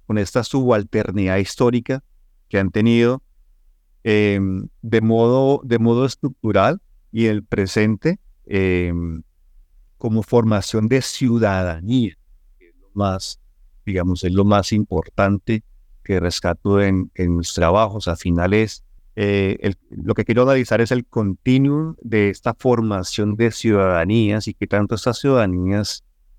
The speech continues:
tienen, tienen voz o pueden, pueden hablar. Eso es lo que, lo que, mm, Spivak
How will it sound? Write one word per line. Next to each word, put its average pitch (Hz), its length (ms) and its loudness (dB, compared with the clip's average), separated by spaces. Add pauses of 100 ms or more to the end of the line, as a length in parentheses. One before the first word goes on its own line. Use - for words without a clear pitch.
(220)
tienen, 113 600 2
tienen 101 260 2
voz 151 560 0
o 85 120 -14
pueden, 101 580 0 (160)
pueden 104 240 2
hablar. 101 480 2 (560)
Eso 101 180 -4
es 110 60 0
lo 117 80 2
que, 101 600 2
lo 95 280 -4
que, 90 500 0
mm, 85 280 -4 (360)
Spivak 123 720 0